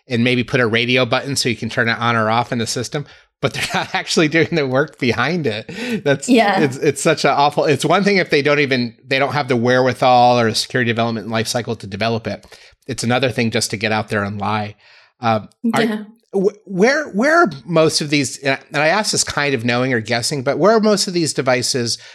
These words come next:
Speaker 1: built? Are, are still most of them coming out of Asia? Or are you seeing devices that are manufactured all over the world at this point?
Speaker 2: Yeah, yeah, no, they are all ov-, over the world. Yeah, U S, Europe.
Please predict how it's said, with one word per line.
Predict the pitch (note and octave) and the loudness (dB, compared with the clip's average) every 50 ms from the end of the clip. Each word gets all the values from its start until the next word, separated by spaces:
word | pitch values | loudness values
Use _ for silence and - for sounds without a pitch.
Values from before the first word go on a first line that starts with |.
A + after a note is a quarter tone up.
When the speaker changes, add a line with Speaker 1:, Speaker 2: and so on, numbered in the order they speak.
| _ _ C3 G#2+ | _ _ -10 -4
Speaker 1:
built? | C3+ C3+ A#2+ A#2 G#2+ - | -2 0 0 0 0 0
Are, | A2+ G#2+ - - - | 0 -2 -2 -2 -2
are | A#2 B2 A#2 G2+ - | 0 0 0 0 -2
still | - - - F3 E3+ | -4 -2 0 2 2
most | D#3 D3 D3 C#3+ - - | 4 4 2 2 2 -2
of | D3 | -4
them | C3 | -4
coming | A#2 - C3+ C3+ B2 | -4 -4 -2 -2 0
out | A#2 A2 | 0 0
of | G#2+ - | -2 -2
Asia? | D3+ E3+ F#3+ G3+ F#3+ - G3+ | 0 0 0 0 2 2 2
Or | F#3 | 2
are | E3 | 2
you | C#3+ C#3+ D3 | 2 0 -2
seeing | - F3 D#3 C#3+ | -2 -2 -2 -2
devices | C#3 C3 C3 B2+ B2+ A#2+ - - C#3 B2+ A#2+ A2 - - - - - _ _ | -2 0 0 0 0 0 -2 -2 -2 -2 -4 -4 -8 -10 -16 -20 -20 _ _
that | A#2+ B2 A#2+ | -2 -2 0
are | A#2 A2+ | 2 2
manufactured | B2 A#2+ A#2+ A#2+ A2 - - B2 A2+ - - - A#2 G#2+ - | 2 2 0 0 0 0 -2 -2 -2 -2 -4 -4 -4 -4 -4
all | C3+ B2+ B2 | -4 -2 -2
over | A#2+ G#2 A2 | -2 -2 -2
the | G#2+ G#2+ | -2 -2
world | G2+ G#2 G2+ G2+ G2 | -2 -2 -4 -4 -6
at | A2 G2 - | -8 -10 -10
this | F#2+ F2+ - | -8 -8 -8
point? | - - F#2+ F#2 F#2+ _ _ _ _ _ _ _ _ _ _ _ - | -8 -10 -12 -18 -18 _ _ _ _ _ _ _ _ _ _ _ -4
Speaker 2:
Yeah, | B3+ A#3+ D4 E4+ F4+ | -2 0 2 2 2
yeah, | F4 D4+ C4+ | 2 2 2
no, | B3+ A#3+ A#3 A3 | 2 2 2 4
they | G#3+ G#3+ G#3+ | 4 4 4
are | G#3+ G#3+ | 4 4
all | G#3+ G#3 G#3+ G#3+ | 2 2 2 0
ov-, | G#3+ G#3 | 0 -2
over | - - G3+ G#3+ G#3 G#3 | -4 -4 -2 -2 -2 -2
the | G3+ G#3 F#3+ | -2 -2 -2
world. | F#3+ F#3+ F#3+ F3+ F3+ F3+ F#3 G3 | -2 -4 -4 -4 -4 -6 -6 -4
Yeah, | G3+ G3+ G3 F#3+ F#3 F3+ F#3 | -4 -2 -2 -2 -2 -4 -4
U | F#3+ F#3 G3+ G3 | -2 0 2 2
S, | G3+ G3+ G3 F#3+ G3 G3+ G3+ - - - - | 2 2 2 0 0 0 -2 -4 -4 -4 -6
Europe. | - G3+ G3+ G3 F#3+ F#3 F#3 F3+ F3+ F3 G3 - - - | -4 -2 -2 -2 0 0 0 0 0 -2 -4 -6 -10 -20